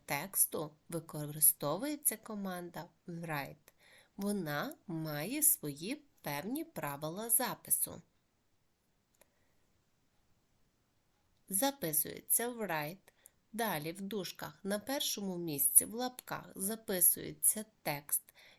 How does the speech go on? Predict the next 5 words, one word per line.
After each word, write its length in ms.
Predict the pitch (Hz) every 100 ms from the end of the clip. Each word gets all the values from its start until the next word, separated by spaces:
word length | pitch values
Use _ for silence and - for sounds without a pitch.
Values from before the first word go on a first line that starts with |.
| -
який 380 | 214 202 202 185
повинен 640 | - 190 175 165 175 170
буде 220 | 180 180
відображатися. 1200 | 170 165 180 180 185 180 170 160 - 175 - 185 196 - - _ - - _ -
Наступна — 920 | 214 262 311 - - 233 226 233